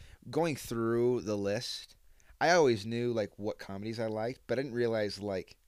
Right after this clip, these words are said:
um, the s-, small budget vibe. I mean, 'cause N B C does The Office, Parks and Rec, and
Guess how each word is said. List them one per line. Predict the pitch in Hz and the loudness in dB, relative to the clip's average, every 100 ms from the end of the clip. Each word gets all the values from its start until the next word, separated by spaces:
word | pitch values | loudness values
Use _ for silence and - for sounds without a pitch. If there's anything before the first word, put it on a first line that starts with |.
| _ _ _ _ _ _ - - - | _ _ _ _ _ _ -20 -20 -10
um, | 98 92 82 67 - _ _ _ - _ _ | -6 -6 -8 -12 -20 _ _ _ -20 _ _
the | 110 104 107 101 - _ - - - _ _ _ _ - 101 | -14 -8 -8 -8 -12 _ -20 -20 -20 _ _ _ _ -18 -16
s-, | - - - 117 110 | -10 -6 -6 -6 -10
small | - - 135 135 | -10 -4 0 0
budget | 110 98 117 123 127 - _ - | 0 -2 -2 0 -4 -6 _ -14
vibe. | 98 104 98 110 131 - _ - | -6 -4 -2 -2 -4 -6 _ -4
I | 151 | -4
mean, | 131 | -2
'cause | 117 | -4
N | 156 | -4
B | 151 | -4
C | - 143 123 | -4 -4 -4
does | 104 101 90 - - - - - _ _ _ - - | -2 -4 -6 -14 -20 -18 -18 -20 _ _ _ -16 -4
The | 113 | -2
Office, | 101 - 98 - - - - - - - | -2 -4 -8 -8 -12 -16 -20 -20 -20 -12
Parks | - 113 - | -6 -6 -6
and | 95 | -6
Rec, | 90 - - - | -6 -6 -16 -14
and | 101 95 90 85 - | -10 -8 -8 -10 -16